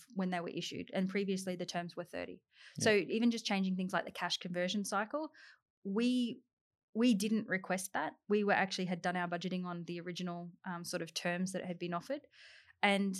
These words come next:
Speaker 1: they offered that
Speaker 2: Yeah.
Speaker 1: after at the explanation in the meeting, which I thought was amazing, you
Speaker 2: Yeah,
Speaker 1: know?
Speaker 2: amazing. Well, at the end of the day, business is people, isn't it? Small business.
Speaker 1: Mm.
Speaker 2: You know, it's people dealing with people.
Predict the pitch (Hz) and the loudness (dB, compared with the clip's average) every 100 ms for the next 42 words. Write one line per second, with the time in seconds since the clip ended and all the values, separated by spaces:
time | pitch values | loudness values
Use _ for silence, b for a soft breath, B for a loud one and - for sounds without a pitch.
0 | 190 185 185 185 - 170 190 180 - - | 0 2 2 0 -4 -8 -10 -10 -10 -12
1 | _ _ _ - 190 - 180 - 180 - | _ _ _ 6 6 6 2 0 0 -2
2 | - 190 185 175 170 180 175 185 180 180 | -2 -4 -4 -6 -6 -6 -6 -4 -4 -2
3 | 185 190 180 196 170 185 180 175 180 175 | 0 2 2 0 0 -2 -2 -2 -6 -10
4 | 180 - - 117 110 110 113 104 101 - | -14 -16 -2 0 2 2 2 0 -4 -10
5 | B B B 151 - - 190 170 147 - | B B B 6 6 6 6 6 6 6
6 | 135 110 110 113 - _ _ _ - 120 | 6 6 2 -4 -8 _ _ _ -14 -4
7 | 113 131 131 123 123 110 - _ _ - | 0 4 4 4 0 -2 -10 _ _ 0
8 | 165 - 95 107 143 104 - 120 101 113 | 0 0 -4 2 2 2 2 2 2 0
9 | 95 92 - - 202 196 190 117 107 107 | -2 -6 -10 -12 -8 -6 -4 -2 0 -2
10 | 107 - - 123 117 110 120 113 110 101 | -4 -8 -2 0 2 2 2 2 2 0
11 | 131 135 117 101 | -2 -2 -4 -8